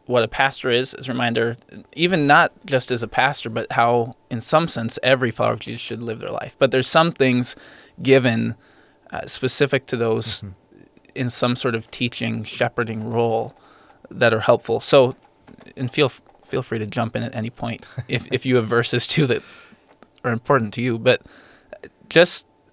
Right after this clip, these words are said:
Speaker 1: part of what was in this sermon from
Speaker 2: Mm.
Speaker 1: First Timothy, the set the believers an example in speech, in conduct, in love, in faith, in purity. We have plenty of stories of pastors who are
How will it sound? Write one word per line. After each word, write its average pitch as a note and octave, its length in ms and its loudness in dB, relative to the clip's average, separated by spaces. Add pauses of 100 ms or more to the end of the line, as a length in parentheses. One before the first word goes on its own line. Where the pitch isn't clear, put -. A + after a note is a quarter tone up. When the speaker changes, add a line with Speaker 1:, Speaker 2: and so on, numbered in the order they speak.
(120)
Speaker 1:
part D#3+ 240 4
of C3 140 2
what A#2+ 220 6 (140)
was A#2+ 220 0
in A#2 220 0
this A#2 160 2
sermon A2+ 420 0
from A2+ 420 -8
Speaker 2:
Mm. G#2 240 -14
Speaker 1:
First - 360 -2
Timothy, A#2 400 -2
the A2+ 240 0 (880)
set - 360 4
the D3+ 100 6
believers C3 480 2
an A#2+ 100 -2
example A#2 920 0
in G#2+ 140 -8
speech, - 500 -2
in A#2 120 -8
conduct, A#2+ 600 -2
in A2+ 200 -4
love, A2+ 380 4
in A2 120 -10
faith, A#2+ 460 -4 (400)
in A2 180 -8
purity. A#2+ 560 0 (1080)
We C#3+ 200 2
have B2 200 2
plenty D#3 240 2
of A2+ 100 -4
stories A#2 380 -6
of - 120 -10
pastors A#2+ 480 -2
who A#2+ 120 -4
are A#2 240 -4